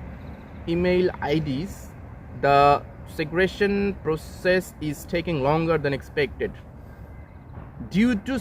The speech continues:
significant number of emails, onek beshi, মানে, আহ,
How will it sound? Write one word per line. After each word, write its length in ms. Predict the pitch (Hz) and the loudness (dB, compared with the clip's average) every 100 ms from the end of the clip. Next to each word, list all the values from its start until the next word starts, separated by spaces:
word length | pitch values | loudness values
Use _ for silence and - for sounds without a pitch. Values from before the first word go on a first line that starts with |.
| - | -2
significant 680 | 185 208 202 214 233 277 294 - - - | 2 2 2 -2 0 0 -2 -12 -14 -8
number 420 | 135 143 175 180 185 | 4 6 6 6 4
of 100 | 175 | 4
emails, 400 | 160 147 127 113 - - - | 2 4 4 4 -6 -14 -8
onek 400 | 165 180 190 165 | 0 2 4 2
beshi, 720 | 156 151 - 160 160 147 143 127 | 2 0 0 -2 0 0 -2 0
মানে, 400 | 131 135 135 131 - - - - - - 107 | 0 2 2 0 -6 -16 -16 -18 -18 -16 -6
আহ, 560 | 120 117 113 113 113 | 0 0 0 0 -2